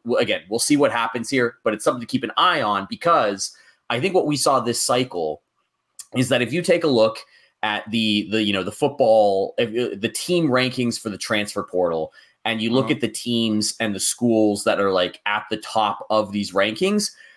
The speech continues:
Speaker 2: Mm-hmm.
Speaker 1: there's definitely some schools that you would be surprised to see
Speaker 2: Yeah.
Speaker 1: near the top, like a, like a Syracuse or an Indiana.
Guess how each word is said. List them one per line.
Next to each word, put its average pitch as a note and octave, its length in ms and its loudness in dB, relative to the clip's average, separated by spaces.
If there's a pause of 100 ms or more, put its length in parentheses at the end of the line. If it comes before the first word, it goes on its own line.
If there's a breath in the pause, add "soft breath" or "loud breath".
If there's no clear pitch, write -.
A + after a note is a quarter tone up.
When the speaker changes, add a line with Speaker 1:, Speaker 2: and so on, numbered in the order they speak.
(260 loud breath)
Speaker 2:
Mm-hmm. C3+ 140 -2
Speaker 1:
there's A3+ 800 2 (180)
definitely A#3 600 2
some F3 240 2
schools D#3 600 4
that C3+ 200 2
you C#3 180 0
would C3+ 220 2
be B2 440 4 (260)
surprised G#2+ 1200 0 (380 soft breath)
to C3 80 0
see A2 240 2
Speaker 2:
Yeah. B2+ 80 2
Speaker 1:
near A#2 180 2
the G#2 80 0
top, G2 500 0
like A2 220 2
a, G#2 260 4
like G#2+ 140 0
a A2 60 0
Syracuse A#2+ 640 0
or A2+ 180 0
an G#2 80 0
Indiana. G#2 760 -2